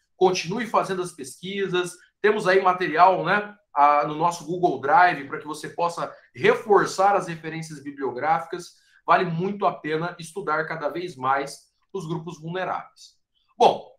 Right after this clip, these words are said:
depois, aqui, queridos, nós estamos analisando as estatísticas agora. Acompanha o raciocínio.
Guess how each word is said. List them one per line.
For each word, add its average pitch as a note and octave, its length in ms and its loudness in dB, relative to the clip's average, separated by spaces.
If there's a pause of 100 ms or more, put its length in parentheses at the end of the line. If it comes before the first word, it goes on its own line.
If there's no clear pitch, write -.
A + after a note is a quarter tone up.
depois, A#3 920 0
aqui, F3 420 2
queridos, - 720 -6 (1120)
nós F#3 340 2
estamos A#3 440 -2
analisando G#3+ 600 2
as A3 140 2
estatísticas F3 1080 2
agora. E3+ 600 0
Acompanha G#3 920 4
o C#4 80 2
raciocínio. B3+ 840 0